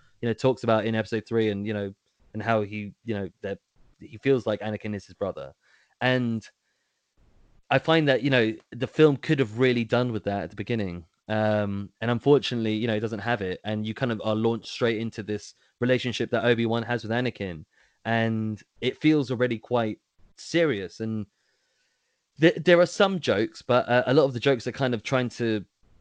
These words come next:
rein Anakin in. And it, it, rewatching it, it did make me wonder as to what the background was to the Anakin Obi-Wan relationship in terms of,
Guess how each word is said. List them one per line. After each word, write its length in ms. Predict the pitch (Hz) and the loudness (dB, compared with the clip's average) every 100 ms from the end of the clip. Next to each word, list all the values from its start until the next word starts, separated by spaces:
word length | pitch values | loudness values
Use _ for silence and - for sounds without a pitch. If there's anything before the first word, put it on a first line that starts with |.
| _ - - - | _ -20 -14 2
rein 260 | 131 131 | 4 6
Anakin 380 | 123 113 - 110 | 4 0 -2 0
in. 280 | 131 110 87 | 0 -2 -4
And 180 | 117 123 - | -2 -2 -2
it, 200 | 143 143 | -4 -4
it, 140 | 139 _ _ - _ - | -6 _ _ -20 _ -10
rewatching 540 | 131 190 185 208 147 | 2 2 2 -2 -2
it, 120 | 120 | -6
it 80 | 123 | -2
did 120 | 160 | -2
make 200 | 165 160 | 0 0
me 100 | 135 | -2
wonder 360 | 120 135 139 110 | 2 2 4 2
as 220 | 104 107 | 0 -2
to 440 | - 120 113 107 104 _ _ _ - | -8 -4 -2 -4 -8 _ _ _ 0
what 200 | 139 127 | 2 2
the 60 | |
background 560 | 110 131 - 123 113 101 | 0 -2 0 -2 -2 -2
was 240 | 117 113 | -2 -2
to 540 | - - 143 127 117 107 _ _ - _ _ _ _ | -8 -4 0 0 0 -2 _ _ -20 _ _ _ _
the 100 | - | -4
Anakin 460 | 120 127 120 123 110 | -2 -2 -2 -4 0
Obi-Wan 400 | 117 113 113 110 | 0 0 0 0
relationship 600 | 107 123 127 117 107 101 | 0 0 0 -4 -6 -6
in 120 | 110 | -6
terms 320 | 104 113 110 | -4 -4 -2
of, 220 | 110 104 | -4 -6